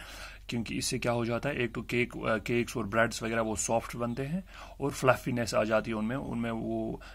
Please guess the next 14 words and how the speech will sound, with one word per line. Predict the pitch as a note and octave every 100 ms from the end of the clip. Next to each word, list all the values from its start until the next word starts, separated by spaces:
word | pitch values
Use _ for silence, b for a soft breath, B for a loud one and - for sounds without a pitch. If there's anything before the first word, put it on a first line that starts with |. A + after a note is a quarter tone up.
| -
जब | A#2
कार्बन | - B2 B2+
डाइऑक्साइड, | A#2+ A#2+ B2 A#2+ A#2+
अम, | A#2+ A#2 A2+ A2+
अ, | A2 G#2+
इस, | G#2+ - - -
इससे | - - A2
निकलता | G2+ A2+ A2+
है, | A#2+ E3 - B B B B
अ, | A2+
सोडियम | G#2+ A#2 G#2+
हाइड्रोजन | A2 A2+ A2
कार्बोनेट | A2 A2+ A2 A2+ A2
से, | E3+